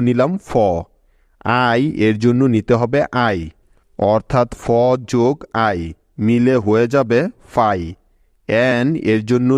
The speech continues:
নিব ন এবং ডি এর জন্য নিতে হবে ড। ব্যাস, ফ যোগ আই যোগ ন যোগ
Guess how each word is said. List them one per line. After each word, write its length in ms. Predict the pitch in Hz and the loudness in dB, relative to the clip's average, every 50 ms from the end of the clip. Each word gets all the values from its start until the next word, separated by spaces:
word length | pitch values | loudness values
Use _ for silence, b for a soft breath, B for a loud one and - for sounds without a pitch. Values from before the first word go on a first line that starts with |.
| 127 117 | 2 2
নিব 160 | 117 110 113 131 151 180 269 120 110 113 | 0 2 2 0 0 0 0 0 2 2
ন 40 | 117 113 110 95 87 87 - _ _ _ _ _ _ _ _ _ _ | 2 2 2 0 -2 -4 -8 _ _ _ _ _ _ _ _ _ _
এবং 240 | - 101 98 110 110 113 113 104 107 | -4 -2 0 2 0 0 0 -4 0
ডি 180 | 107 135 135 135 131 127 127 131 156 175 165 - - 107 | 0 2 2 4 2 2 2 0 0 -2 -4 -2 2 2
এর 100 | 107 107 | 2 2
জন্য 240 | 104 117 120 120 123 139 135 120 | 2 2 2 2 2 2 2 2
নিতে 200 | 110 101 - 120 | 0 2 0 0
হবে 260 | 117 123 123 120 160 170 156 135 120 | 0 2 2 2 2 0 0 0 2
ড। 20 | 117 101 95 85 82 - _ _ _ _ _ _ _ _ _ _ - | 2 2 2 0 -2 -8 _ _ _ _ _ _ _ _ _ _ -10
ব্যাস, 440 | 107 95 113 117 110 101 90 87 - - - - _ _ _ _ _ _ _ | -4 2 4 4 4 4 2 -2 -4 -8 -18 -20 _ _ _ _ _ _ _
ফ 60 | - - 117 113 113 117 120 123 131 127 120 - - | -6 -2 2 2 4 4 4 2 2 0 -2 -4 0
যোগ 280 | 117 110 110 110 120 135 - - _ _ - 104 113 117 | 2 4 4 4 2 0 -6 -16 _ _ -2 0 0 0
আই 140 | 113 117 120 131 135 139 123 113 104 | 0 0 0 -2 -2 -4 -8 -6 0
যোগ 240 | - 113 110 110 120 120 _ - - 107 107 | 2 2 4 4 2 -2 _ -6 -2 0 2
ন 40 | 113 113 117 117 123 143 165 156 120 104 | 2 2 2 0 0 -2 -4 -6 -8 -2
যোগ 280 | - 110 107 110 123 | 0 2 2 2 0